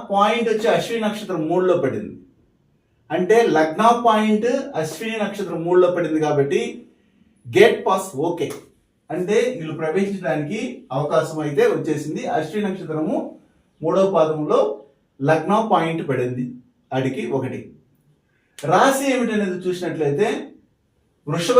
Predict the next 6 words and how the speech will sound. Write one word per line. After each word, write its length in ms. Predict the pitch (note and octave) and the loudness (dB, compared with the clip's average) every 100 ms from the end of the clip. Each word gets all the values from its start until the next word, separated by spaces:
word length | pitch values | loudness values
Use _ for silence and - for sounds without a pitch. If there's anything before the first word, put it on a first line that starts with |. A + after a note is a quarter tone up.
| A#3 | 8
రాశి, 340 | G3 - A3 C4+ - - _ _ | 6 4 -2 -6 -8 -16 _ _
కృత్తికా 440 | - G3+ - B3+ B3+ A#3+ | -8 -8 -4 0 2 2
నక్షత్రము 560 | A3 A3 G3+ F#3+ G3+ C4+ - - _ - D#3 | -2 -4 -2 -2 -4 -4 -6 -12 _ -8 -4
రెండవ 280 | E3 G#3 G#3 F#3 | 2 6 6 4
పాదంలో 380 | E3 D#3 D#3+ F3+ | 0 0 -2 0
పడింది. 360 | D#3 G#2+ F#2 | 0 -4 -8